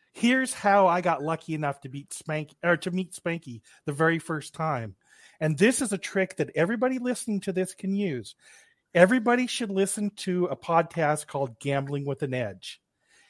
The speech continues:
Gambling with an Edge, what I've always done with that podcast is I try to listen to that and be the first person that gets to listen to it every week. And then when they have a great guest,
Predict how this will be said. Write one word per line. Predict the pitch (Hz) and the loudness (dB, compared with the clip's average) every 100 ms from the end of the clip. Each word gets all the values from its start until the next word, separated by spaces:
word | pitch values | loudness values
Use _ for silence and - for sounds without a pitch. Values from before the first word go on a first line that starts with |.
| - | -12
Gambling | 135 175 214 254 240 | 4 8 8 6 4
with | 247 | 2
an | 226 196 | 0 4
Edge, | 196 170 143 - - - _ | 6 6 4 -4 -16 -20 _
what | 147 160 | 2 8
I've | - 208 226 | 10 10 10
always | 226 233 220 - | 6 4 -2 0
done | 196 202 190 | 4 4 4
with | 151 | 2
that | 151 170 185 | 2 2 0
podcast | 202 190 170 - 143 127 120 - - | 0 0 0 -2 -2 -2 -6 -12 -6
is | 147 147 | -6 -4
I | 135 170 | 0 2
try | 214 - 202 | 0 -2 0
to | 196 | 0
listen | 180 175 196 - 160 | -2 -2 -4 -4 -6
to | 127 | -4
that | 123 117 110 _ _ - _ | -4 -4 -8 _ _ -20 _
and | 160 165 | -2 -2
be | 170 175 | 0 -2
the | 151 143 123 _ | -2 -4 -6 _
first | - 233 240 - | 4 4 2 -6
person | - 196 - 175 | -2 -2 -4 -6
that | 165 | -6
gets | 147 165 - | -4 -8 -8
to | 147 | -6
listen | 156 175 165 143 | -4 -4 -6 -8
to | 143 139 | -6 -8
it | 135 | -4
every | 151 175 180 | -4 -4 -6
week. | 185 190 - - _ _ _ - - - - | -6 -8 -8 -20 _ _ _ -20 -20 -20 -2
And | 170 175 | 4 6
then | 165 214 202 | 8 8 8
when | 156 | 6
they | 160 196 | 6 6
have | 202 202 190 | 6 6 4
a | |
great | 165 143 151 175 220 226 180 | -2 -2 2 4 2 -2 -4
guest, | 165 208 160 113 - - | 4 6 6 2 -8 -12